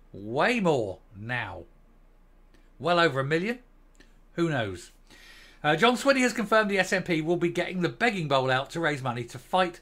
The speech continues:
the July the fourth general election. The Nats have run into money troubles in recent years, with large donations drying up, while the latest set of accounts, which is actually from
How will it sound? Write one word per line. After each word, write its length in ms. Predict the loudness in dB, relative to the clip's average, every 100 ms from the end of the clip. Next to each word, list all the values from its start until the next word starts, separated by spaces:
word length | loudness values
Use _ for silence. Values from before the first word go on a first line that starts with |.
| _
the 80 | -8
July 280 | -2 0 0
the 80 | -2
fourth 320 | -6 -8 -8
general 360 | -8 -8 -8
election. 520 | -8 -4 -4 -6 -8 -10 -16 -20 -20 -20 -8
The 60 |
Nats 360 | 0 0 0 -14 -12
have 120 | -6 -2
run 140 | -2
into 200 | -2 -2
money 220 | 0 0
troubles 380 | 2 2 4 0
in 80 | -2
recent 300 | -2 -4 -2
years, 340 | 2 2 0 -10 -20 -10
with 120 | -2
large 260 | 0 0 2
donations 540 | 0 0 -4 -6 -8
drying 340 | -4 -4 -2
up, 220 | -4 -6 -10 _ -20 _ _
while 300 | 0 0 2
the 100 | 0
latest 380 | 2 0 -2 -6
set 160 | -8
of 80 | -8
accounts, 360 | -4 -2 -2 -8
which 200 | -8 -6
is 100 | -2
actually 280 | -4 -4
from 200 | -4 -4